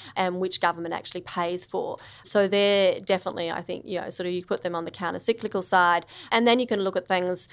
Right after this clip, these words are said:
you know, sort of essential infrastructure as well that impact investors are involved with, particularly as we look at transition to renewable economy. Obviously, a lot of impact investors are engaging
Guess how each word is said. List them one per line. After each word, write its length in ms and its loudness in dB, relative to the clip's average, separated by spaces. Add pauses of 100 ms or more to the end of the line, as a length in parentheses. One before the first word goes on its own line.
(140)
you 160 -4
know, 60 0
sort 180 -6
of 40 -2
essential 560 -2
infrastructure 640 -2
as 160 -6
well 420 4 (140)
that 100 4
impact 340 -2
investors 440 -4
are 100 2
involved 440 4
with, 120 -6
particularly 440 -4
as 100 -2
we 100 -4
look 200 -4
at 80 -6
transition 540 -2
to 120 -8
renewable 380 -4
economy. 540 0
Obviously, 340 -2
a 40 -6
lot 140 2
of 80 -2
impact 340 -4
investors 440 -4
are 160 4
engaging 680 2